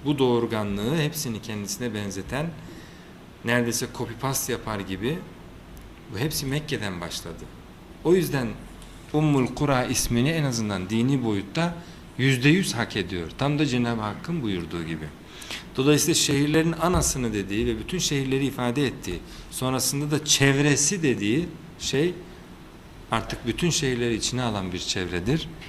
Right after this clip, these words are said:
Uzak, yakın her türlü çevreyi ifade eder. Devam edelim. Demek ki uyaracak.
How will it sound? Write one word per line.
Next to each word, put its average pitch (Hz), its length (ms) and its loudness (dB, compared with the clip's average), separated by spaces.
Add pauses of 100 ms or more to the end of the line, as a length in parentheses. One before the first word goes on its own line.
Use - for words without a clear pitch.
(200)
Uzak, 120 460 0
yakın 107 320 0
her 135 260 2
türlü 120 380 0
çevreyi 110 540 -2 (360)
ifade 104 480 2
eder. 87 260 -2 (1120)
Devam 160 300 8
edelim. 95 300 2 (960)
Demek 185 300 6
ki 151 140 6
uyaracak. 170 600 8